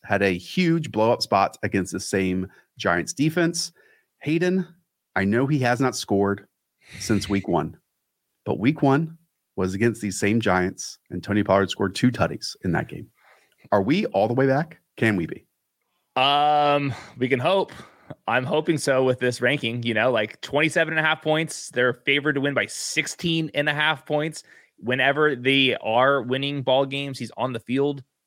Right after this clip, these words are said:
Speaker 2: quite a bit. So, I mean, could he s-, find the end zone? I hope so.
Speaker 1: I feel like the only way that this doesn't work is if we get another one of those super wonky Dallas Cowboys games, which, you know, we've had for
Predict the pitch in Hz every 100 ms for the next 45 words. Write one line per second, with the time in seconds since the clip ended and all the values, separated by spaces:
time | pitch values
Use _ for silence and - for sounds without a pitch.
0 | _ - 139 120 131 135 _ _ - 113
1 | 104 101 90 101 95 90 - 110 107 -
2 | - 123 135 135 139 139 147 151 - 110
3 | 151 214 - 139 185 - _ _ _ _
4 | _ _ _ _ _ 143 143 254 294 240
5 | 165 - - 160 - 131 175 196 160 135
6 | 151 156 107 135 - 113 117 110 92 104
7 | 127 - 117 110 120 120 107 123 - 104
8 | 101 117 113 113 117 117 101 - - 110
9 | 107 120 107 92 95 104 104 95 87 92
10 | 95 - 107 98 98 92 - 90 113 113
11 | 98 - - _ _ _ 107 90 80 -
12 | 90 82 90 87 - 87 85